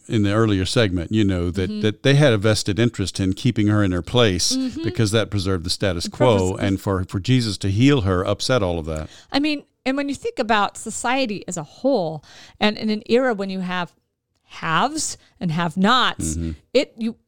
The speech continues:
Speaker 2: there is this, this sense of, it, as long as we ad-, just administer to them, but to, to take them out of that space they're in, that, that messes with the status quo. That messes up our whole society. We can't do that. And I think it's something we deal with today.
Speaker 1: Surely.
Speaker 2: Um,
Speaker 1: Surely.
Speaker 2: so,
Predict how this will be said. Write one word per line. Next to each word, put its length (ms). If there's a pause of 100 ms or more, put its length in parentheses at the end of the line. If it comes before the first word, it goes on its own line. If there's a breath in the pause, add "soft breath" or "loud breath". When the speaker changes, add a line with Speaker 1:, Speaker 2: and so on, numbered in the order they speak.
(140)
Speaker 2:
there 220
is 320
this, 280 (440 soft breath)
this 160
sense 320
of, 200 (220)
it, 240
as 160
long 200
as 120
we 200
ad-, 160
just 160
administer 640
to 140
them, 200
but 180
to, 140
to 220
take 340
them 180
out 240
of 160
that 220
space 440
they're 220
in, 460
that, 360
that 300
messes 360
with 140
the 80
status 380
quo. 140
That 140
messes 320
up 140
our 60
whole 140
society. 440
We 100
can't 340
do 160
that. 200
And 140
I 80
think 260
it's 140
something 340
we 140
deal 220
with 200
today. 440
Speaker 1:
Surely. 440
Speaker 2:
Um, 340
Speaker 1:
Surely. 320 (500 loud breath)
Speaker 2:
so, 440